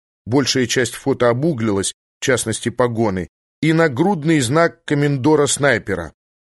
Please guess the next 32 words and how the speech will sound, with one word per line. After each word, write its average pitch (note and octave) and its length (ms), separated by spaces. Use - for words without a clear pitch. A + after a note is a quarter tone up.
«Вам C3+ 340
это C3+ 240
о B2+ 80
чём-нибудь A#2 540
говорит?» B2 500
А A2+ 120
меня D3+ 380
заставило D3 640
петь, F3+ 360
плясать D#3+ 540
и D#3+ 60
веселиться. D3+ 720
Ришиар D3+ 800
капитан, C#3+ 800
а A#2 140
не A#2 160
мичман. G2 560
Ришиар D#3 680
кто - 240
угодно, D#3+ 680
только C#3+ 280
не C#3+ 120
офицер C#3 440
медслужбы, C3 680
потому C#3+ 300
что, C#3+ 160
когда C#3 300
я C3+ 160
видел C3+ 340
её C3 320
на C3 100
дисплее, C3 680